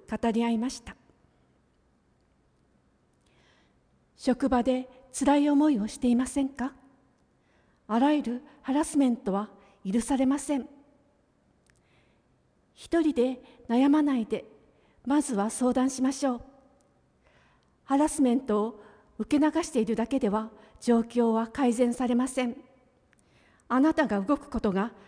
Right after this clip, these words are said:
解決につながります。我慢したり、無視したりすると、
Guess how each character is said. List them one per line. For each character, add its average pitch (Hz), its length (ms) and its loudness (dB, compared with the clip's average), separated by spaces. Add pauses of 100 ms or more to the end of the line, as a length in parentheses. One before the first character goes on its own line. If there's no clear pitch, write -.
解 247 220 2
決 240 280 -2
に 233 120 0
つ - 160 -14
な 233 100 2
が 226 100 0
り 220 120 0
ま 226 100 0
す。 - 220 -10 (1160)
我 247 100 4
慢 233 260 2
し - 100 -16
た 226 160 -8
り、 220 180 -10 (600)
無 294 120 4
視 285 160 -2
し - 140 -8
た 214 100 0
り 214 120 -4
す - 100 -12
る 226 140 -4
と、 233 360 -6